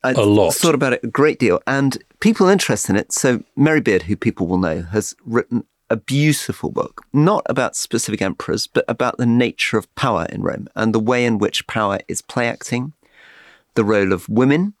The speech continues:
Speaker 1: in Roman politics, 'cause of course women were not emperors, never became emperors. And I think it's, it's, it's, I think she was actually really good on the stage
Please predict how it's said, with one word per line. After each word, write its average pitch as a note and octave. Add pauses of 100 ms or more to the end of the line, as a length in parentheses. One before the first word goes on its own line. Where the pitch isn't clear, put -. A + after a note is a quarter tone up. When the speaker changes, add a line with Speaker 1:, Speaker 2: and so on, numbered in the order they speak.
(140)
Speaker 1:
in F#2
Roman F2+ (140)
politics, - (380)
'cause G2
of -
course G2+
women G2+
were F#2+
not G#2
emperors, -
never G#2
became G2
emperors. B2+ (240)
And C#3
I C#3
think D3+
it's, -
it's, -
it's, -
I B2+
think D3+
she -
was G#2+
actually G2+
really G#2
good F#2+
on F2+
the F2+
stage -